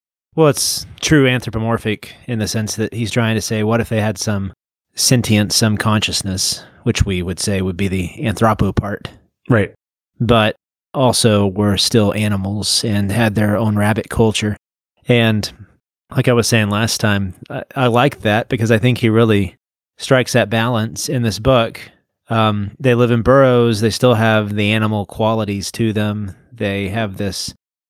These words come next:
Speaker 1: weird religion and all these things that make it seem like, yeah, if rabbits had consciousness like we do,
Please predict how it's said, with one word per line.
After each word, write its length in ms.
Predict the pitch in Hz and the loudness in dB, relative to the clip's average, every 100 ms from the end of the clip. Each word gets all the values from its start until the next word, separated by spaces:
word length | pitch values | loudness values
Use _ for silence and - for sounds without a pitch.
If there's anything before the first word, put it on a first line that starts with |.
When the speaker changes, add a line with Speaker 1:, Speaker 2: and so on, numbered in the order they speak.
| _ | _
Speaker 1:
weird 180 | 175 170 | 4 4
religion 360 | 139 151 147 135 | 6 4 4 4
and 100 | 127 | 4
all 140 | 139 | 4
these 260 | 135 123 - | 4 2 0
things 440 | 127 127 127 110 | 0 0 -4 -4
that 160 | 120 107 | -4 -2
make 260 | 123 117 | -2 -2
it 100 | - | -4
seem 300 | - 131 117 | -4 0 0
like, 180 | 110 107 | 0 0
yeah, 220 | 156 127 107 | 2 4 2
if 100 | 104 | 2
rabbits 640 | 113 117 117 - - - | 2 4 2 -2 -8 -6
had 540 | - 117 107 101 90 - | 0 2 2 0 -6 -2
consciousness 580 | 123 113 - - 98 | 2 2 0 -8 -8
like 120 | 104 98 | -4 2
we 140 | 127 | 2
do, 260 | 90 85 | 2 -6